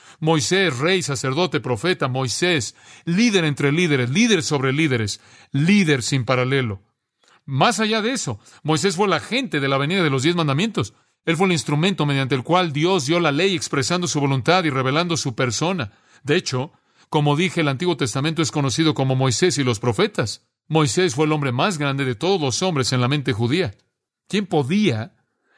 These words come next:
estar al mismo nivel de Moisés? Solo uno. Elías. Elías.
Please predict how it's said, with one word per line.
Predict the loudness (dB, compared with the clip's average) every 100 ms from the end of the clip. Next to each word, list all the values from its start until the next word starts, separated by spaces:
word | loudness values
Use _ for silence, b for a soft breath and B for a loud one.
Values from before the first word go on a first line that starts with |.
| _
estar | -2 -2 0 2
al | 2
mismo | 0 -2 -2
nivel | 0 0
de | 0
Moisés? | -2 -2 -2 -2 -6 -12 _ _ _
Solo | -10 -2 2 2
uno. | 0 -2 -6 _ _ _ _ _ _ _ _ _
Elías. | -4 -2 0 -2 -4 -8 -10 -12 _ _ _ _ _ -4
Elías. | -2 0 -2 -4 -8 -12 -14